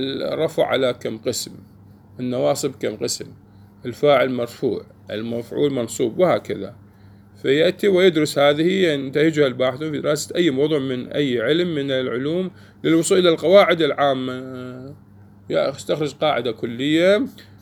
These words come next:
فاستنتاج المعارف على ضوء تلك القواعد. هاي المعارف اللي احنا نحصلها لوجود قواعد عندنا كلية نستخرج ال-،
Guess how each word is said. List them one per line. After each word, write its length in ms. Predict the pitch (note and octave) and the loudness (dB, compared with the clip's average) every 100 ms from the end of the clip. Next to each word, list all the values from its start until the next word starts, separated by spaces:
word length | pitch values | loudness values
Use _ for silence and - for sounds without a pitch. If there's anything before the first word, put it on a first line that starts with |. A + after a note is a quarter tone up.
| - - | -10 -2
فاستنتاج 1120 | C#3+ D#3 D3 - D3+ D3 C#3 C#3+ C#3+ C#3+ C#3 | 0 0 -4 -4 -4 -4 -2 0 2 0 0
المعارف 960 | - C#3+ C#3 C#3+ B2+ C3+ E3+ F3+ G3+ G3 | -2 -2 -2 -4 -4 -2 -2 2 2 2
على 320 | C#3+ C#3+ C3+ | 0 2 2
ضوء 500 | C3+ D#3 D3+ F3+ G3+ | 2 0 2 4 4
تلك 360 | F#3 G#3 G3 G#3+ | 4 0 0 2
القواعد. 1040 | G#3 - C#3+ B2+ A#2+ G#2 A2+ A2 A2 G#2+ - - - - - | 0 0 0 0 0 -2 -4 -4 -6 -8 -12 -20 -20 -20 -6
هاي 100 | C3 | 0
المعارف 440 | C3 B2+ B2 C3+ - | 0 0 0 -2 -2
اللي 200 | C3 C3+ | -2 -2
احنا 680 | B2 C3+ C#3 C#3+ C#3+ C#3+ - - - - C#3 | -4 -6 -4 -4 -4 -6 -10 -20 -20 -12 -8
نحصلها 720 | C3 C#3 C3+ D3+ E3 F#3 G#3 | -6 -4 -4 -4 -2 2 2
لوجود 480 | F#3 C3 A#2+ B2+ F3 | 0 0 -2 0 0
قواعد 800 | - B2 D#3 G3+ E3 E3 D#3+ D#3 | -2 2 6 6 6 0 -2 -6
عندنا 500 | C#3+ C3+ D3 D3 C#3+ - | -6 -6 -6 -8 -8 -10
كلية 500 | - B2+ C3+ F#3 G#3 | -8 -4 0 2 2
نستخرج 500 | G#3 F#3+ F#3+ F3+ D#3 | 2 2 4 4 2
ال-، 340 | D3+ F#3 G3 | 2 2 2